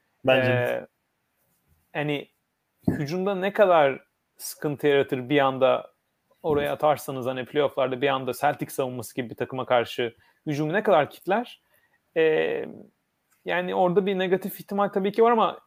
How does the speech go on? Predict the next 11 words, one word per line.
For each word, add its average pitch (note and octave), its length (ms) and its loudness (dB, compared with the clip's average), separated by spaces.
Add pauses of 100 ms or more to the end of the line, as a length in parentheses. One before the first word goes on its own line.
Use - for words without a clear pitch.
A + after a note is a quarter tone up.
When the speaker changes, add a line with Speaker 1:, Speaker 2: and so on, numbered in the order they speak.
(120)
Speaker 2:
hani D#3+ 220 -4
Kyrie D#3+ 400 6
ve G#3 100 4
Kevin E3+ 340 0
Durant'in E3 420 0
bireysel C#3 380 2
olarak D#3+ 480 4 (320)
takımın F3 480 -4
geri C#3+ 240 2
kalanının D#3+ 440 0
yaptığından D3+ 920 0